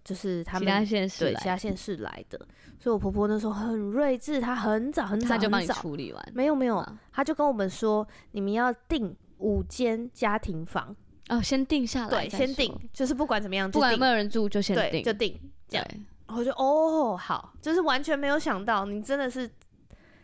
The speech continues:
Speaker 1: 你就只会想说我的婚，呃，婚礼场地、婚纱、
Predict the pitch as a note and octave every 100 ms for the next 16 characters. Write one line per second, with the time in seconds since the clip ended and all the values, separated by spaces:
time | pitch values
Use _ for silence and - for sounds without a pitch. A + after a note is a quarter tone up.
0 | _ A3 A3+ D4 C4 G#3+ A3 B3+ A3 F#3
1 | G#3+ G#3+ F#3 F#3+ A3 A3 A3+ A3+ A3+ -
2 | - - - G3 F#3+ A#3 A#3+ A3+ E3+ F3+
3 | A3 G3+ A3 G#3+ G#3+ - G#3 G3 F#3+